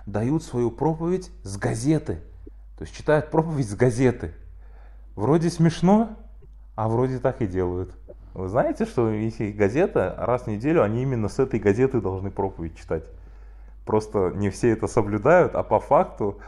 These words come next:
по закону, да, она так и называется, эта газета. <laughs> А по закону они должны вот с этой газеты, там все у них прописано.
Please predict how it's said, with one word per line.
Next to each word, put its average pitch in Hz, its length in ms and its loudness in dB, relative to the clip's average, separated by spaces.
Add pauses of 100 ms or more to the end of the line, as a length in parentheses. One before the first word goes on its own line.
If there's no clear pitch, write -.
(200)
по 107 80 0
закону, 107 480 0
да, 101 220 4
она 92 140 0
так 98 240 -4
и 104 40 -4
называется, 98 600 -4
эта 87 160 -6
газета. 87 460 -6
<laughs> - 40 -18 (580)
А 127 120 2
по 123 160 0
закону 151 420 0
они 120 180 -2
должны 123 360 0
вот 123 140 -4
с - 40 -12
этой 120 180 -4
газеты, 104 440 -4
там 92 160 -4
все - 160 -6
у 107 60 -4
них 104 120 -10
прописано. 104 560 -10